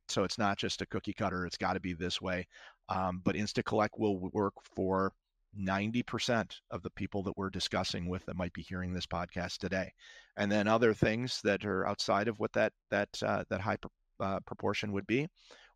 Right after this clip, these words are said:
we can treat in a different manner. And so we're here as, like I said, uh, a main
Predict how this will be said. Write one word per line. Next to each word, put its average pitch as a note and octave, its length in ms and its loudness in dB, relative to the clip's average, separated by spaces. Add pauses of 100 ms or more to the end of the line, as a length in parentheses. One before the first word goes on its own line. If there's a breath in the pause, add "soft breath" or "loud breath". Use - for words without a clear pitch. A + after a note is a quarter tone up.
we G#2+ 160 0
can A2+ 120 -2
treat A#2 220 0
in A#2+ 60 -2
a A#2 40 0
different A#2 300 0
manner. C3+ 260 0 (440 loud breath)
And G#2 200 0
so A2 420 6
we're D#3+ 280 8
here C3 540 6
as, G#2 200 0
like G2 160 -2
I G2+ 80 0
said, F#2+ 400 -2
uh, G2 260 2 (180)
a G#2 100 -4
main G2+ 460 -2